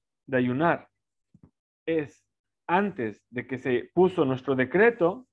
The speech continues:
yebatel nidro et gezeratenu". Entonces, su voto va a anular nuestro decreto y t-, por lo tanto tiene que ayunar.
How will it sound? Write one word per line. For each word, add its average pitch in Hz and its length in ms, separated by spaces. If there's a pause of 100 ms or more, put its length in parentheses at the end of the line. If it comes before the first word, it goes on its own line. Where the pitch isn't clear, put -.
(600)
yebatel 170 500
nidro 170 540
et 165 160
gezeratenu". 180 720 (380)
Entonces, 147 260
su 151 120
voto 220 300
va 190 80
a - 20
anular 190 580
nuestro 165 300
decreto 180 380
y 117 100
t-, 120 180
por 127 140
lo 127 80
tanto 147 220
tiene 123 180
que 135 80
ayunar. 175 340